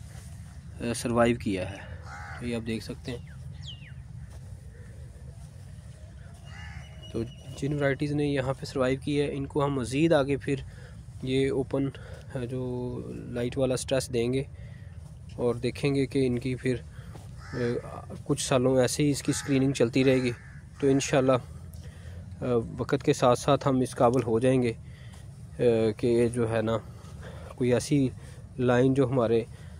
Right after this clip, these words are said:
इधर survive करेगी, तो वो इंशाल्लाह फिर उसको हम release करेंगे कि जो इसको आम farmer without tunnel जो है वो ग्रो करे। लेकिन इस पर टाइम लगेगा। तो लेकिन इसमें ये था कि पहले हम लगाते थे तो एक भी पौधा नहीं बचता था।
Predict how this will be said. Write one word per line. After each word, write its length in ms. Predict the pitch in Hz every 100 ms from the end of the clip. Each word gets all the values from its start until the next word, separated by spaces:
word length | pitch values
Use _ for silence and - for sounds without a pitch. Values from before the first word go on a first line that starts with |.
| - -
इधर 200 | 120 135
survive 380 | 139 123 123 135
करेगी, 360 | 135 123 120 - - - - - - - -
तो 80 | 113
वो 300 | 110 110 131
इंशाल्लाह 440 | 123 - 120 113 113
फिर 220 | 120 - - - - - 120
उसको 320 | 110 - 127
हम 140 | 120 107
release 340 | 107 110 -
करेंगे 380 | 113 117 117 110 - - - - -
कि 60 | 120
जो 220 | 120 117
इसको 320 | - 135 120 - - - -
आम 200 | 127 135
farmer 380 | - 123 117 117
without 460 | 117 117 120 -
tunnel 220 | 127 147 139
जो 120 | 123
है 120 | 110
वो 120 | 107
ग्रो 180 | 104 98
करे। 220 | - 98
लेकिन 240 | 104 120 123
इस 60 |
पर 120 | -
टाइम 280 | 139 127 143
लगेगा। 380 | 143 123 120 117 - - - - - - - - - - -
तो 300 | 120 113 107
लेकिन 360 | 104 120 131 123
इसमें 380 | 120 123 147 135
ये 140 | 139
था 120 | 147
कि 100 | 143
पहले 260 | 131 131 143
हम 160 | 139 131
लगाते 340 | 120 113 131
थे 120 | 139
तो 120 | 131
एक 160 | 127 131 147
भी 80 |
पौधा 280 | 135 123 123
नहीं 140 | 113 117
बचता 280 | 95 -
था। 260 | 90 92